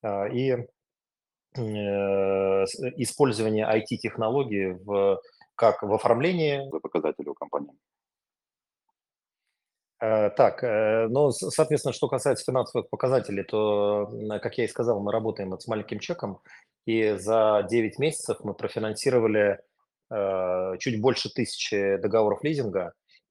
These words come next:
Speaker 1: Э, то есть ежемесячно это порядка ста пятидесяти, ста шестидесяти договоров наша компания оформляет,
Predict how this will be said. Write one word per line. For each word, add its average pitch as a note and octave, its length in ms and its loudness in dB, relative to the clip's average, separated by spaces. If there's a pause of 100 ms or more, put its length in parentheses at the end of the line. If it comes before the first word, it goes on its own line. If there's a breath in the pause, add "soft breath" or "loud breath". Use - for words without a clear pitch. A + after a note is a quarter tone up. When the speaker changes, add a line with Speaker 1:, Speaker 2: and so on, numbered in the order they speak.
Speaker 1:
Э, F#2 400 -4
то - 100 -8
есть - 120 -8
ежемесячно A#2 580 -2
это - 140 -10
порядка G#2+ 380 -2
ста - 160 -6
пятидесяти, G2+ 540 -8
ста - 200 -8
шестидесяти - 520 -10
договоров G2 480 -4
наша F#2 180 -14
компания G2+ 360 -6
оформляет, B2 520 0